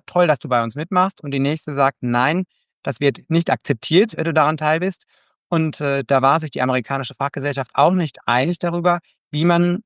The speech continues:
mit so einem, ja, mit so einer institutionellen Anforderung umgehen kann.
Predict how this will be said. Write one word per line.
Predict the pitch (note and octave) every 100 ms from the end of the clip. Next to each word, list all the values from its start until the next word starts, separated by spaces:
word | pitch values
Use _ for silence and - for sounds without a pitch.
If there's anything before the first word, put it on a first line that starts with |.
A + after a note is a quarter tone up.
| -
mit | C#3+
so | -
einem, | D#3 D3+ C#3+ C#3+ C#3+ C#3+ - C#3+
ja, | D3
mit | B2 C3+
so | D3+
einer | C3+ C#3
institutionellen | E3+ E3 - - D#3+ D3+ D#3+ D#3 D#3 _ _ _ -
Anforderung | G3 - C#3 B2+ D3+
umgehen | - A3 B2 G#2+ G2+
kann. | G#2+ G2